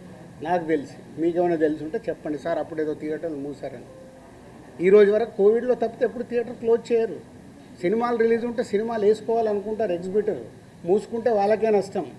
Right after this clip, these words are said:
ఆ రోజు ఆ, ఆ మీటింగ్లో ఇంకొకటి కూడా నేను అండర్‌లైన్ చేసే వాళ్ళకి,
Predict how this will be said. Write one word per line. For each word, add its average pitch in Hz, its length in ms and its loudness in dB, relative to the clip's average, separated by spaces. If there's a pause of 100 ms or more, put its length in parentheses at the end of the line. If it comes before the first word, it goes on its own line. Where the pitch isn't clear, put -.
(120)
ఆ 170 120 -2
రోజు 214 260 2
ఆ, 208 180 -2 (160)
ఆ 175 80 -4
మీటింగ్లో 214 520 0
ఇంకొకటి 196 420 0
కూడా 208 160 2
నేను 196 160 2
అండర్‌లైన్ 196 440 0
చేసే 185 220 4
వాళ్ళకి, 139 440 -2